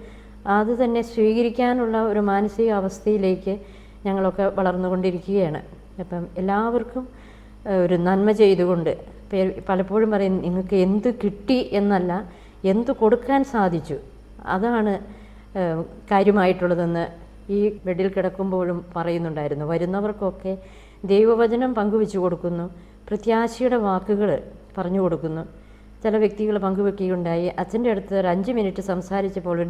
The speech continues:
ധ്യാനം കൂടി പ്രതീതിയാണെന്നൊക്കെ. അങ്ങനെ എല്ലാവർക്കും ഒരു പ്രചോദനം, ആ, നൽകുന്നതായിട്ടാണ് കാണാൻ സാധിക്കുന്നത്. എനിക്കൊരു പരാതിയില്ല, ഒരു പരാതിയില്ല എന്ന് പലപ്പോഴും പറയും. കിട്ടുന്ന കാര്യങ്ങളിൽ സംതൃപ്തിയോടെ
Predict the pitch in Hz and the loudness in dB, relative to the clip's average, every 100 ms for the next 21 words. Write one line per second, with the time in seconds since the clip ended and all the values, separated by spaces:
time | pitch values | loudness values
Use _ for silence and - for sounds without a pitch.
0 | 160 160 170 214 233 190 175 170 156 170 | -4 -2 -2 0 0 0 -2 -2 -4 -2
1 | 190 190 135 135 131 - - - - - | 0 -2 -2 -8 -10 -14 -20 -20 -20 -20
2 | - 202 233 240 214 220 247 262 240 240 | -8 -4 -2 0 0 0 -2 -2 -4 -2
3 | 202 196 196 220 233 202 - - - - | -4 0 0 2 2 0 -6 -16 -20 -20
4 | - - - 202 185 185 196 214 208 175 | -20 -20 -8 -4 0 2 2 2 2 0
5 | - 190 185 180 185 175 175 185 175 180 | -4 -4 0 0 0 -2 -4 -4 -2 -2
6 | 175 165 160 156 156 147 143 - - - | -2 -4 -4 -6 -6 -6 -8 -10 -20 -20
7 | - - 190 208 208 226 226 185 180 185 | -20 -6 -4 0 2 2 0 2 2 2
8 | 196 180 156 160 - - - - - - | 4 2 0 -8 -10 -20 -20 -20 -20 -20
9 | - - 202 240 220 202 214 247 226 220 | -20 -8 -4 0 2 2 2 2 2 0
10 | 214 202 185 180 208 208 170 160 160 180 | 0 -2 -2 -2 -2 -2 -2 -4 -4 -4
11 | 214 233 247 240 - - 190 196 196 196 | -2 -2 -4 -6 -10 -4 0 0 0 -2
12 | 196 196 185 196 254 - 269 269 262 | -4 -4 -4 -4 -6 -8 -2 2 2